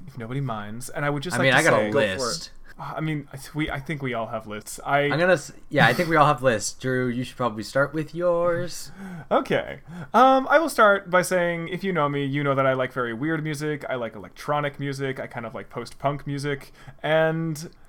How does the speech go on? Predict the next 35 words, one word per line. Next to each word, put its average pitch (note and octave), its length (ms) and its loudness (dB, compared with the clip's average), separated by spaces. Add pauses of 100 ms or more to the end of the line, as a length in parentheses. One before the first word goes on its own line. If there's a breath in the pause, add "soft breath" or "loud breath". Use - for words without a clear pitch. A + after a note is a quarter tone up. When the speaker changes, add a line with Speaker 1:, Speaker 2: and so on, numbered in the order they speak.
(200 soft breath)
Speaker 1:
so F#3 580 6
I F#3 80 2
kind A#3 220 2
of A3 80 0
tend G3+ 200 0
to F#3 60 -2
go F3+ 220 4
towards D#3+ 400 -2
that C3 260 4
with B2 160 -8
game A#2 220 -8
music. A2+ 360 -12
I'm B2+ 120 -4
a B2+ 40 -6
big C3+ 200 -2
fan B2+ 320 -2
of B2 80 -10
the B2+ 80 -10
stuff - 280 -6
used B2+ 240 -4
in A#2+ 80 -8
Metroid A#2 360 -10
Prime. D#3+ 480 4
It's B2+ 120 -8
very A2+ 160 -6
spacey B2 440 -8
and G#2+ 100 -14
out C3+ 260 0
there. C3 580 2 (420 soft breath)
A C3+ 80 2
lot C3 240 4
of B2+ 200 0
what C3 120 -6
Supergiant C#3 640 -2
does. B2+ 680 0